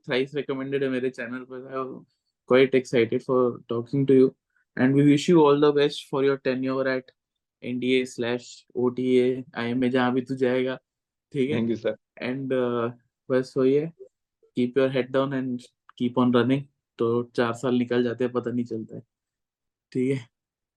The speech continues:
Speaker 2: जी, सर।
Speaker 1: और, uh, we wish you all the best। And guys, if you like this video, please like, share, subscribe।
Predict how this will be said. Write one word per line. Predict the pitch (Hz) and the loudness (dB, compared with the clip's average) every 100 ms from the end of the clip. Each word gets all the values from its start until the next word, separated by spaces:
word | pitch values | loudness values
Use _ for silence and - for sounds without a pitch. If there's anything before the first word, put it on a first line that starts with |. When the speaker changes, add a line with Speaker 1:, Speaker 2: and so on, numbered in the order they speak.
| _ _ 123 | _ _ -2
Speaker 2:
जी, | 120 | 0
सर। | 120 120 120 | 2 2 2
Speaker 1:
और, | 120 120 | 0 -4
uh, | 120 - _ _ _ - 131 | -10 -16 _ _ _ 2 4
we | 131 | 6
wish | 131 - | 6 6
you | 151 | 6
all | 127 139 | 6 6
the | 131 | 6
best। | 143 170 - _ _ _ _ - 117 | 4 2 -6 _ _ _ _ -8 -2
And | 127 | 2
guys, | 127 143 | 4 4
if | 147 147 - | 2 -4 -4
you | 143 | 0
like | 135 127 | 2 2
this | 135 139 131 | 0 -4 -4
video, | 127 143 | 0 -2
please | 160 - _ 135 135 127 | -2 -8 _ -6 -4 -4
like, | 127 127 | -4 -4
share, | 139 127 | -6 -6
subscribe। | 131 - 135 143 | -10 -2 2 2